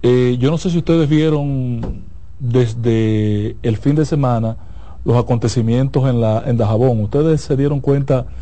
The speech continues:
tres eventos esencialmente. La visita de un grupo de embajadores que de manera recurrente en el último año en,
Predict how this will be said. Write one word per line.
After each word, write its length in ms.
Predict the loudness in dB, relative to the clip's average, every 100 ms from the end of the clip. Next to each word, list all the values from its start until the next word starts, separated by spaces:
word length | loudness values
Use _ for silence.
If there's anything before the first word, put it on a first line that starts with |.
| -12 -12 -6
tres 360 | -2 2 2 2
eventos 500 | 2 2 0 0 -2
esencialmente. 760 | -2 -4 -2 0 0 -2 -6 -14 -14 -8
La 100 | -2
visita 320 | 0 0 2 4
de 40 |
un 80 | 4
grupo 300 | 2 2 0
de 60 |
embajadores 760 | 0 0 2 2 2 0 -4 -12 -14 -16 -16 -16 -16 -8
que 160 | -2 0
de 80 | 0
manera 340 | 0 0 0
recurrente 720 | 0 0 2 2 2 0 -4 -6 -10 -10 -12 -6
en 440 | -2 -2 -2 -2 -2
el 120 | 0
último 420 | 0 0 0 2
año 340 | 0 0 -2 -2
en, 460 | -2 -4 -8 -10